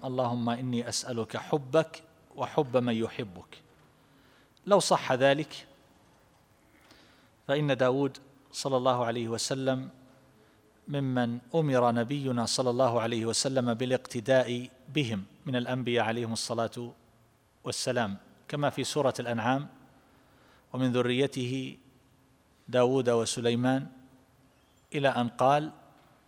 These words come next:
"أولئك الذين هدى الله فبهداه مقتده". ومن هنا أخذت سجدة صاد، أنه سجدها داود صلى الله عليه وسلم، فسجدها النبي صلى الله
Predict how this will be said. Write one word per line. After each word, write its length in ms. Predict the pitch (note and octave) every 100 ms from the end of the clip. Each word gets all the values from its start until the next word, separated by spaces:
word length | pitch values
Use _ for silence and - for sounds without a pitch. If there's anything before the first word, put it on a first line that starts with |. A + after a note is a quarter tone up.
| _ -
"أولئك 420 | B2+ C3+ B2 C3+
الذين 400 | A#2+ A2+ C#3 B2+
هدى 320 | G#2+ C3+ C3+
الله 460 | B2 B2 C#3 D3 C#3 - - _ _
فبهداه 840 | - C3+ C3 A2 A#2+ A#2+ C#3+ B2+
مقتده". 480 | C3 A#2+ - C3 A2 - - _ _ _ _ _ _ _ _ -
ومن 200 | C3 C3
هنا 320 | C3+ D#3+ C#3
أخذت 320 | D3 - A#2 A2
سجدة 680 | - B2+ G#2 A2+ A#2 A2 - _ _
صاد، 400 | - - C3+ C#3+ - - - _ _ _ _ _ _ _ _ _ -
أنه 220 | C3 A#2+
سجدها 580 | A#2+ - C3+ B2+ A#2+ A2
داود 460 | A2+ B2 C3 B2+ - - - -
صلى 260 | - C3 B2
الله 300 | B2 A2+ A2+
عليه 240 | A#2 A2
وسلم، 500 | A2 - C3 B2+ B2
فسجدها 600 | A#2 - C#3 B2+ A#2 G#2
النبي 400 | A2+ A2 A#2+ A2+
صلى 220 | - A#2
الله 420 | G#2+ A#2 A2 A2+